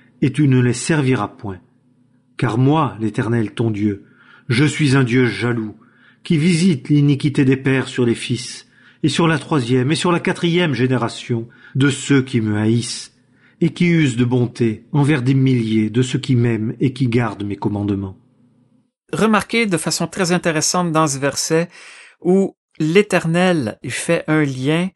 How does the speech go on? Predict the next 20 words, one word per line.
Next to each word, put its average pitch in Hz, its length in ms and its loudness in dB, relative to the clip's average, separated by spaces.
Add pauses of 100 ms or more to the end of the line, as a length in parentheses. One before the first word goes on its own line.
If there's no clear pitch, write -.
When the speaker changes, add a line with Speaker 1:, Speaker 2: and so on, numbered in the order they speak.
(380)
Speaker 2:
entre 160 560 0 (180)
l'idolâtrie 156 880 0
et 151 100 2
le 147 80 4
fait 180 180 -2
qu'il 156 240 -4
est 139 100 4
jaloux 160 760 -2
et 156 100 2
qu'il 143 260 -8
visite 170 600 0
l'iniquité 190 600 2
des 165 140 4
pères 180 480 -2
sur 139 220 -6
les 135 140 0
fils, - 460 -4 (460)
sur - 140 -16
la 113 80 -8
troisième 156 680 -2